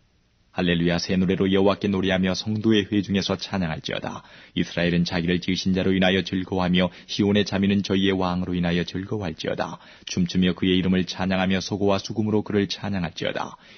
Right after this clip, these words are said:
여호와께서는 자기 백성을 기뻐하시며 겸손한 자를 구원으로 아름답게 하심이로다. 성도들은 영광 중에 즐거워하며 저희 침상에서 기쁨으로 노래할지어다. 그 입에는 하나님의 존영이요 그 수중에는 두 날 가진 칼이로다.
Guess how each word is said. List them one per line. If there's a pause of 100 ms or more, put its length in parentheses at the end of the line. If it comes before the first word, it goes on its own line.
(140)
여호와께서는
자기
백성을
기뻐하시며
겸손한
자를
구원으로
아름답게
하심이로다. (300)
성도들은
영광
중에
즐거워하며
저희
침상에서
기쁨으로
노래할지어다. (320)
그
입에는
하나님의
존영이요
그
수중에는
두
날
가진
칼이로다.